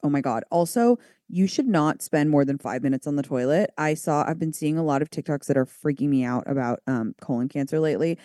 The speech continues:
And one of the doctors said, "Do not spend more than five minutes on the toilet." It's just, she was, she was a, I don't know, is it rectal? She's, like, a rectal doctor and just saying her hot, her favorite tips in general.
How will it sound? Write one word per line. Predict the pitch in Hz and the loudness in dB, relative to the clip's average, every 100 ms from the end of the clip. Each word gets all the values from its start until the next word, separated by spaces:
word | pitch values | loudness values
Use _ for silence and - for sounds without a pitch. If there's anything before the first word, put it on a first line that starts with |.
| - - _ | -20 -20 _
And | 165 147 143 | 0 2 0
one | 143 143 | 0 0
of | 147 | 2
the | |
doctors | 147 123 - 143 - | 0 -2 -2 -4 -2
said, | 135 131 - | -2 -2 -4
"Do | 156 | -2
not | 135 131 | -2 -2
spend | - 151 143 | -2 0 2
more | 135 | 2
than | 131 131 | 0 -2
five | 131 127 | -2 -2
minutes | 123 120 - | -2 -2 -4
on | 127 | -4
the | 135 | -4
toilet." | 123 120 123 - | -4 -4 -6 -6
It's | 139 - | -10 -10
just, | 151 - - _ 254 - | -12 -14 -18 _ -12 -10
she | - | 0
was, | 202 185 - - _ | 4 4 4 -18 _
she | - | 4
was | 269 254 | 6 8
a, | 254 147 - _ _ _ _ _ _ _ _ _ _ - | 6 4 0 _ _ _ _ _ _ _ _ _ _ -10
I | 170 | -6
don't | 165 | -6
know, | 80 - | -6 -6
is | 170 | -2
it | 170 | 0
rectal? | - 127 - 156 165 | 0 -2 0 2 2
She's, | 151 - | 2 -2
like, | 185 190 | 0 2
a | |
rectal | 170 139 - 165 | 4 2 2 2
doctor | 165 156 160 | 4 2 2
and | 151 151 | 2 2
just | 151 | -2
saying | - 147 | -2 -4
her | 151 151 - | -2 -4 -4
hot, | - 143 - | -4 -6 -4
her | - | -8
favorite | 151 156 143 - | -2 0 0 -4
tips | 151 135 - - | -6 -8 -6 -2
in | 139 | -2
general. | 131 120 139 180 | -2 -2 0 2